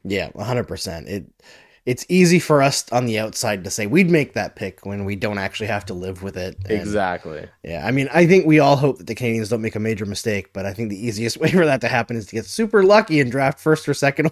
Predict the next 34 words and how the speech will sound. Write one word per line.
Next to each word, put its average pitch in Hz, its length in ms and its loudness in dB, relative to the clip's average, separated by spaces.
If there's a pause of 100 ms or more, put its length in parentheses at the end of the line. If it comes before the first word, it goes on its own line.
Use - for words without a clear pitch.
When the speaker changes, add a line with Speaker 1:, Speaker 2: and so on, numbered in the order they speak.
(120)
Speaker 1:
<laughs> - 140 -14
overall. - 760 -4
Speaker 2:
Exactly. 101 920 -2
Speaker 1:
That's 117 340 -4
the 123 180 -4
easiest 139 440 2
thing 127 180 2
to 123 60 0
happen 110 420 0
in 107 240 -4
the, 107 220 -4
in 113 80 -2
the 110 120 0
N 107 80 0
H 104 200 -4
L. 98 180 -2 (340)
Uh, 123 80 0
there 123 120 2
was 170 120 4
another 214 180 4
question 135 400 2
here. 120 360 2
Uh, 127 340 6 (600)
you 160 160 2
brought 185 200 8
up 165 120 2
Quentin 139 280 2
Musty. 104 560 -2 (360)
Uh, 110 100 -2
Daniel 131 340 2
Clark 135 280 0
Bouchard 123 400 2
asks, 107 500 -4 (880)
uh, 123 260 6